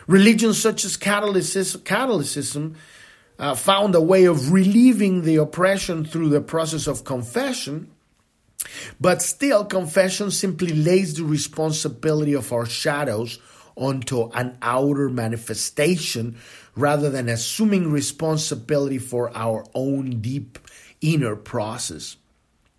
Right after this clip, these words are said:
Thus, the very urge of life to transmute itself is sufficiently suppressed. So even confession is not really solving the problem.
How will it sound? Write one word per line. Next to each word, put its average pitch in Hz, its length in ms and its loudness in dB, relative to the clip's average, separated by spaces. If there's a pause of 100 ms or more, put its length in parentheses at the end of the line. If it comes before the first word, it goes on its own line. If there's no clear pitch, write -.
(580)
Thus, 160 320 8
the 165 120 4
very 156 460 4
urge 170 440 2
of 120 220 -4
life 147 400 0
to 143 80 0
transmute 135 680 -2
itself 127 800 -2 (540)
is 123 260 0
sufficiently 117 760 -4
suppressed. - 880 -8
So 107 360 -4
even 233 540 0
confession 202 680 0
is 170 160 0
not 202 380 2
really 202 300 -2
solving 160 520 2
the 127 80 -6
problem. 131 560 -8